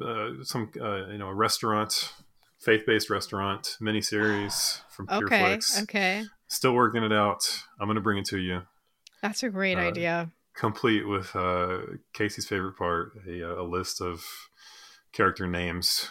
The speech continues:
Speaker 1: which will make her cackle.
Speaker 2: Yes, yes. <laughs> I can't wait.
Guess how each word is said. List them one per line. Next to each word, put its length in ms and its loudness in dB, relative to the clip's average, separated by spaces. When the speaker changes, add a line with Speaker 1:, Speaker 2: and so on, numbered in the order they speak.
Speaker 1:
which 220 -8
will 80 -8
make 160 -4
her 100 -2
cackle. 440 -4
Speaker 2:
Yes, 640 2
yes. 360 2
<laughs> 300 -6
I 100 6
can't 320 0
wait. 320 -2